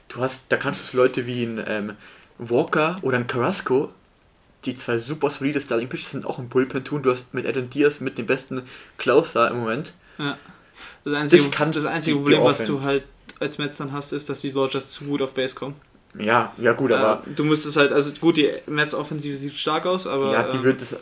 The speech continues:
Speaker 1: die wird ein bisschen runtergehen, befürchte ich. Aber, ähm, das ist, das ist das einzige Team, weil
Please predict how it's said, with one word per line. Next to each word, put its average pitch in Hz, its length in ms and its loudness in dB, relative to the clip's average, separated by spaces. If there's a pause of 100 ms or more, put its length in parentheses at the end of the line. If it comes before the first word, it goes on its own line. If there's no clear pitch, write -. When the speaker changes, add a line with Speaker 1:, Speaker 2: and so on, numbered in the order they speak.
(220)
Speaker 1:
die 127 80 -6
wird 131 140 -2
ein - 60 -16
bisschen 123 200 -6
runtergehen, 143 360 -2
befürchte 147 380 -2
ich. - 180 -10 (800)
Aber, 117 440 2
ähm, 107 360 -2 (560)
das 123 220 2
ist, - 300 -8
das 131 160 0
ist 127 160 -8
das 107 60 -4
einzige 127 320 -4
Team, 135 240 -8
weil 113 260 6